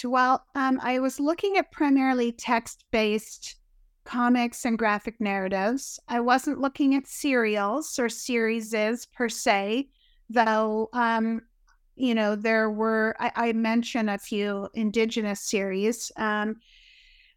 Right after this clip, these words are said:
but, uh, the terms graphic text and visual texts I often use as, uh, in a way, s-, syno-, synonyms or synonymously with comics and graphic novels.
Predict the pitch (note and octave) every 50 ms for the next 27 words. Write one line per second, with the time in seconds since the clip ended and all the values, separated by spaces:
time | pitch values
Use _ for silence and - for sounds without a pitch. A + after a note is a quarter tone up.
0 | _ _ - - C#4+ C4+ C4+ C4+ - - - - D4+ C4 C4 C4 C4 C4 B3+ B3+
1 | - - B3 C4+ C4+ C4 - - - F4+ F#4 F#4 F#4+ F4+ - - D#4+ D4+ D#4 D#4
2 | - F4+ - - - - D4 C#4 C#4+ - - - D4 C4+ B3 B3+ C4 B3+ - D4
3 | C4+ C4+ - - C#4 B3 A#3 B3 - - - - A#3+ A#3+ - - A#3 B3+ C4+ C4+
4 | - D#4 C#4 C4+ C4 B3 B3 B3 A#3+ A#3+ A#3 - B3 A#3 A#3 A#3 - - _ -
5 | A3+ A#3 A#3 A3+ A3 - B3 B3 B3 A#3+ A#3 A3+ A3+ A3 A3 A3 A3 A3 - -
6 | - - - - - - - - - C4 B3+ C4 B3 B3 B3+ - - A#3+ - -
7 | D4+ C#4+ C4+ C#4 C#4 C#4 C#4 C#4 C4+ C#4 C4 B3+ A3+ A3 - - - A#3+ A#3+ A#3
8 | A#3 A#3+ B3 A#3+ A#3+ A#3+ A#3+ - - A#3+ A3+ A3+ A3 G#3 G#3 G3+ G#3 G#3+ G#3+ _
9 | _ - - - C4 A#3+ A#3 A#3 A#3 A3+ A#3 A#3 - - - A3 A3 G#3 A#3 G#3+
10 | G#3+ G#3+ - A#3+ A#3 - A3 G#3+ G#3 G3+ G3+ G3+ G#3 G3+ G#3 G#3+ C4 C4+ - -